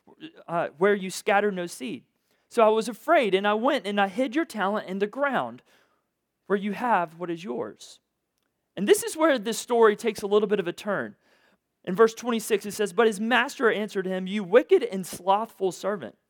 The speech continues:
You knew that I reap where I have not sown and gather where I scatter no seed. Then you ought to have invested my money with the bankers,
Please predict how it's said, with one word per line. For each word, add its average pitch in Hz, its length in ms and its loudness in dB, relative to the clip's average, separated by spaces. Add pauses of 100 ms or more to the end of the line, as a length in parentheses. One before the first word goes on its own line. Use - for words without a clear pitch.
(320)
You 226 140 0
knew 277 220 4
that 277 120 2
I 226 100 6
reap 180 540 -4
where 190 200 2
I 185 140 6
have 170 120 -2
not 180 240 -2
sown 165 300 -8
and 160 120 -10
gather 202 340 2
where 175 200 4
I 147 80 2
scatter 175 440 -4
no 151 160 -6
seed. 139 460 -10 (680)
Then 220 200 4
you 226 140 2
ought 269 240 4
to 285 180 0
have 220 160 6
invested 202 580 0
my 208 160 -2
money 185 340 -4
with 160 180 -8
the 156 60 -4
bankers, 143 720 -4